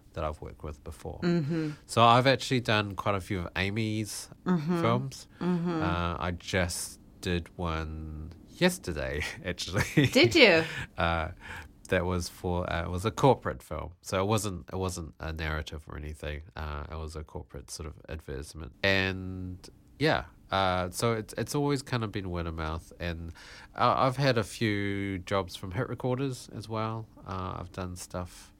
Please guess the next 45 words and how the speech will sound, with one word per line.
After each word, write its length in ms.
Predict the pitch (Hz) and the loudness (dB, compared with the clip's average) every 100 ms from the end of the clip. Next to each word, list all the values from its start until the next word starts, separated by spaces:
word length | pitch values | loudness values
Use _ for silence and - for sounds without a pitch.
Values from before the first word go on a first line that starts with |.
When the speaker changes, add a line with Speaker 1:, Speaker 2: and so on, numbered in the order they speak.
| - - - - - - | -20 -20 -20 -20 -20 -20
Speaker 1:
for 720 | - - 98 90 90 90 90 90 - | -20 -14 -8 -6 -4 -6 -8 -12 -18
a 60 | 95 | -18
few 420 | - 95 95 92 - | -12 -10 -10 -12 -12
people. 500 | 107 104 - 110 110 - | -10 -8 -4 -4 -6 -2
I 60 | 190 | 0
don't 140 | 170 | 2
Speaker 2:
Uh-huh. 80 | 185 | 0
Speaker 1:
know 80 | 85 | 0
whether 140 | 80 | -4
I 60 | 80 | -6
should 200 | - 85 | -8 -8
name 220 | 92 98 | -6 -6
them, 120 | 196 214 | 0 4
Speaker 2:
Yeah. 200 | 196 185 - | 4 2 6
Speaker 1:
but 220 | - - - - | 6 6 0 -10
Speaker 2:
<laughs> 180 | - - | -12 -4
Speaker 1:
yeah. 180 | 214 285 | 2 6
Speaker 2:
That's 200 | 349 - | 6 6
okay. 540 | 403 - 233 277 - - - | 4 8 8 8 6 6 8
<laughs> 520 | 370 - - - 285 - - - - - - | 6 6 6 6 4 2 -20 -20 -20 -20 2
Yeah, 260 | 240 220 175 | 10 12 10
it 100 | 190 | 8
just 180 | 202 - | 2 4
kind 180 | 208 | 6
of 120 | 196 185 | 6 6
builds. 400 | 185 175 180 - | 4 4 2 8
Speaker 1:
But 140 | 143 | 10
I 180 | 131 156 | 12 10
wouldn't, 360 | 151 156 139 - | 10 6 4 6
I 100 | 139 | 8
wouldn't 360 | 147 165 165 147 | 10 10 8 4
say 300 | - 139 135 | 8 10 10
I'm, 400 | 120 113 110 - | 8 6 -2 0
I'm, 300 | 104 117 113 | 2 2 2
I'm 280 | 107 104 95 | 2 2 4
rolling 500 | 101 113 113 110 98 | 6 8 8 4 2
in 320 | 101 92 87 | 0 -2 -2
the, 360 | 90 90 87 90 - | 2 2 2 -2 -6
the 80 | 92 | -8
cash 540 | - 110 104 98 - | 0 4 6 4 2
right 200 | 92 85 | 2 2
now. 460 | 78 82 76 76 78 | 6 6 6 2 0
I'm, 160 | 85 85 | 0 0
I'm, 240 | 85 82 - | 0 -2 -2
I'm 260 | 82 76 | -2 -4